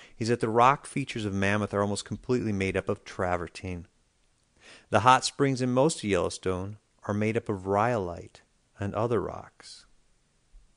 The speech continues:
And that's why they look different. So you're fortunate today to see this rare rock as it is being made. And while you may not see it around your yard or local park, you might see it in your home.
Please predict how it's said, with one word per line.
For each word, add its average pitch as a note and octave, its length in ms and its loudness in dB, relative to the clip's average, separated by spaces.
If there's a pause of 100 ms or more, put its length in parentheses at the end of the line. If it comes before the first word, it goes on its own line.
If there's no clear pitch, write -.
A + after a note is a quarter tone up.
(120)
And D#3 80 -6
that's E3+ 160 -6
why D#3 100 2
they D3 120 2
look C#3+ 180 -2
different. - 340 -10 (1400)
So - 140 6
you're F#3+ 100 12
fortunate G#3 460 8
today B2+ 300 4
to A2 60 2
see A#2+ 200 -2
this G2+ 180 0
rare G#2 340 4
rock G2+ 400 4 (140)
as C3 260 2
it G#2+ 120 2
is G2 120 -2
being G#2+ 300 0
made. A2+ 380 -4 (800)
And A#2 200 6
while B2+ 200 8
you B2+ 120 4
may E3+ 260 2
not C#4 240 2
see F3 200 0
it D3 60 4
around A2+ 240 4
your G2 100 0
yard F#2 400 0
or F#2+ 60 -4
local F#2+ 300 -2
park, F2+ 500 -4 (540)
you B2 80 -4
might F#3 240 0
see - 140 -2
it A2+ 60 0
in G#2+ 60 -4
your G2+ 120 -2
home. A2+ 320 -4